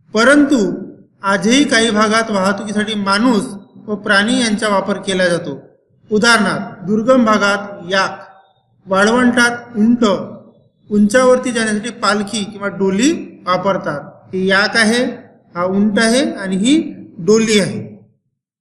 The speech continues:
पाणी, वायू हे प्रवाही पदार्थ आहेत, त्यांच्या वाहतुकीसाठी नळमार्गाचा उपयोग करतात.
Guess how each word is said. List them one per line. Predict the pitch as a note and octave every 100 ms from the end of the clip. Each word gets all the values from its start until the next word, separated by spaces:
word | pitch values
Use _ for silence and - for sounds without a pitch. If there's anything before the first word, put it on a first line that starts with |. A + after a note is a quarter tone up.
| _ _ _ _ _ _ _ _ _ G#2+ A2+ _ _ _ _ _ _ _ _ -
पाणी, | G#3 A#3 C4
वायू | C4 A3+ G#3+ B3+
हे | A#3+ B3
प्रवाही | A#3+ G#3 G3+ G3+ B3+
पदार्थ | - G#3 G3+ G3+ G#3
आहेत, | G3+ G#3 E3+ - - _ _ _ -
त्यांच्या | G#3 G#3+ B3+
वाहतुकीसाठी | A#3 G3 A3 B3+ B3+ A#3+ A#3 A#3
नळमार्गाचा | A3+ A3 A3 A3 A3 A3 A3+ A3+
उपयोग | G#3+ G3+ A3 G#3+
करतात. | G3 E3 D#3 C#3 -